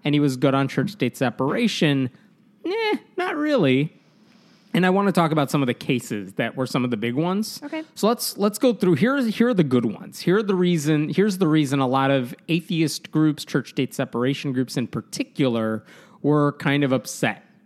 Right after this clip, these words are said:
Speaker 1: uh, specifically on their issues when it came to him retiring. In nineteen ninety-two, Kennedy wrote the five four decision. <clears throat> It was in a case called Lee versus Wiseman.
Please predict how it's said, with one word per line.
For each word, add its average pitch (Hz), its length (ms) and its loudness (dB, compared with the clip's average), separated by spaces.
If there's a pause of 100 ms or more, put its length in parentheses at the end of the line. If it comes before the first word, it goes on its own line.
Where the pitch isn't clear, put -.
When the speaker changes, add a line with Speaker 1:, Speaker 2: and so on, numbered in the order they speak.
(140)
Speaker 1:
uh, 123 180 0
specifically 113 920 -4
on 131 180 0
their 135 200 2
issues 107 500 -6
when 123 140 -6
it 120 60 -6
came 120 200 -4
to 120 60 0
him 113 140 -2
retiring. 113 480 -4 (580)
In 151 140 2
nineteen 208 400 0
ninety-two, 170 800 0 (320)
Kennedy 180 400 0
wrote 135 440 2
the 139 60 0
five 127 320 0
four 120 220 -2
decision. 123 720 -4 (400)
<clears throat> 147 320 -4
It 156 80 0
was 135 180 0
in 143 80 2
a 139 60 0
case 151 260 -4
called 131 320 0
Lee 151 160 2
versus 135 480 -2
Wiseman. 131 540 -6